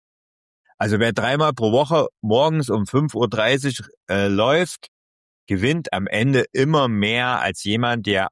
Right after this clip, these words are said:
optimal in seinen achtzehn Uhr Slot laufen will, aber es letztendlich nie schafft und das irgendwie dann trotzdem irgendwie halt dauernd nicht funktioniert. So, und Denkfehler Nummer zwei.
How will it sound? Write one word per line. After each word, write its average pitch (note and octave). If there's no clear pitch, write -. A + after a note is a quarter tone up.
optimal A#2
in G2
seinen G2
achtzehn G#2+
Uhr A#2
Slot G#2
laufen A#2
will, A2+
aber F#2
es F2+
letztendlich F#2
nie F2+
schafft -
und E2
das F2
irgendwie F#2+
dann E2+
trotzdem F#2
irgendwie E2+
halt E2+
dauernd F2+
nicht F2
funktioniert. E2+
So, C3
und G2+
Denkfehler C3+
Nummer A2
zwei. A2